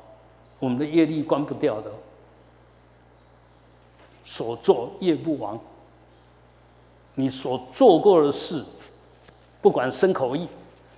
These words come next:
只要做过了，就不会消失。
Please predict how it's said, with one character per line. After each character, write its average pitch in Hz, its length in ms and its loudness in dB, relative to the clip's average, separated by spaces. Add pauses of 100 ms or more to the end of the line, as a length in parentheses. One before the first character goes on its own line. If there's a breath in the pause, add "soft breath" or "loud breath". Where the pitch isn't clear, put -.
(140)
只 131 180 -2
要 165 160 4
做 160 260 2
过 131 260 -2
了， 98 60 -10 (720)
就 151 100 -6
不 123 160 -10
会 127 140 -8
消 117 220 -12
失。 - 220 -18